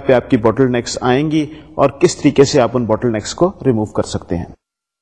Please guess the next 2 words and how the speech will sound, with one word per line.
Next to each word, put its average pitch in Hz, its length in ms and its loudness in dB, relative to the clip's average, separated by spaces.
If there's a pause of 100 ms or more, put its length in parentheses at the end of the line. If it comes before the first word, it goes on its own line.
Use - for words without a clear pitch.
(1400)
چوتھا 190 680 6
جو 160 360 4